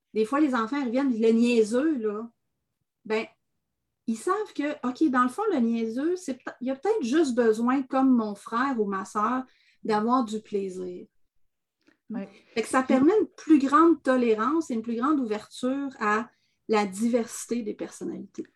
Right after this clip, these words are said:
Speaker 2: Ouais, puis tu sais, apprendre que, euh, à nos enfants, puis peut-être à soi-même d'abord, que nos besoins à nous ne sont pas forcément ceux des autres.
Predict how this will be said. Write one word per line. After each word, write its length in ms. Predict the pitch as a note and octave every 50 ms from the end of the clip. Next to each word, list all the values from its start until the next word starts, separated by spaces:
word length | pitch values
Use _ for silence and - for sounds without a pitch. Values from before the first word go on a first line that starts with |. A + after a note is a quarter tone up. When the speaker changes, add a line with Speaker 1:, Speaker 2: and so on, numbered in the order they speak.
| _ _ _ _ _ _ -
Speaker 2:
Ouais, 160 | B3 C#4+ D#4+
puis 120 | - -
tu 60 | - - A#3+
sais, 100 | B3 - -
apprendre 680 | F3+ F#3 - - - - A3+ B3 D4 F#4 E4 A#3 -
que, 500 | - G#3+ G3+ G3 G3+ G#3+ A3+ A3+ A3+ - -
euh, 120 | F3+ F3 -
à 120 | - F3 F3+
nos 260 | F#3+ G3+ A3 G#3+ G#3+
enfants, 300 | G3+ F#3+ F#3+ - D4+ D#4+
puis 120 | - -
peut-être 220 | - - C4 - - - _ -
à 80 | G#3
soi-même 480 | G#3 - - A3+ A3 A3 A#3 C4+ C#4+ C4+
d'abord, 600 | A3+ F#3+ F3 E3+ D3+ D#3+ G3 B3 C#4+ B3 F#3 F#3 - _ _ _ _ _ _ _ _
que 100 | - -
nos 220 | G3+ G#3 G#3+ G#3 G#3
besoins 560 | F#3 F3+ G3 G3 F#3+ F#3 F#3+ F#3+ A3+ C4+ D#4 F4 -
à 140 | - G3 F3+
nous 440 | F3 E3+ F3 G#3+ C#4 F#4+ G4+ F4+ D#4+ _ _ _ _ _ _ -
ne 140 | G3+ G3 G3+
sont 240 | G3+ - A3+ G#3 G3+
pas 160 | - F4+ F#4
forcément 600 | - - G3 F3+ - - - F#3+ F#3+ G3+ A#3+ B3+
ceux 260 | B3 - - G#3 G3+
des 300 | F#3 F3+ F3+ E3+ E3 E3+
autres. 360 | E3 F3+ - - _ _ _